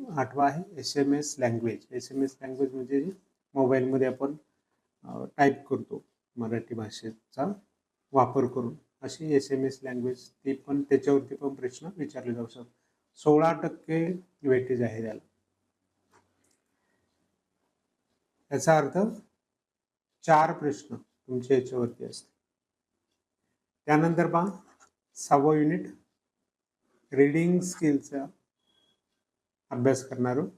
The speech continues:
आहे. म्हणजे याच्यामध्ये काय करणार तुम्हाला, एक फ्रोज म्हणजेच एक, अ, उतारा येणार आहे सत्तर ते ऐंशी शब्दाचा, सत्तर ते ऐंशी शब्द, आणि त्या उतार्यावरती काही प्रश्न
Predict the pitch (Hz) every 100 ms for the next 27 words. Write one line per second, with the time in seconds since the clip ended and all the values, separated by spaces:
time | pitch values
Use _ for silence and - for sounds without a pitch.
0 | _ _ 120 - _ _ _ _ _ _
1 | - 135 151 151 165 165 175 180 196 -
2 | _ 156 - 151 151 151 156 147 156 165
3 | 226 - _ 147 147 - 156 143 131 131
4 | 139 156 - _ _ - 143 - 214 208
5 | 135 123 120 170 151 151 165 170 156 139
6 | 135 196 196 156 147 _ 156 151 143 165
7 | 160 139 123 123 147 208 - _ _ _
8 | _ _ _ _ _ - 123 107 110 -
9 | _ _ _ _ _ 139 - 143 123 135
10 | 120 120 - 120 - - _ _ _ _
11 | _ _ _ _ _ - 135 160 147 151
12 | 170 175 170 165 180 175 156 156 - 143
13 | - 170